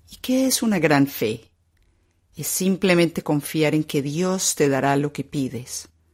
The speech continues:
¿Cómo te has sentido mientras leías esa historia? Yo personalmente le rogué a Dios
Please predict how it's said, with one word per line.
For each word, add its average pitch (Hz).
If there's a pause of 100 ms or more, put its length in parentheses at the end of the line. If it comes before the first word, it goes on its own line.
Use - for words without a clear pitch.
(220)
¿Cómo 254
te 226
has 190
sentido 180
mientras 151
leías 151
esa 156
historia? 131 (360)
Yo 190
personalmente 151
le 147
rogué 139
a 131
Dios 156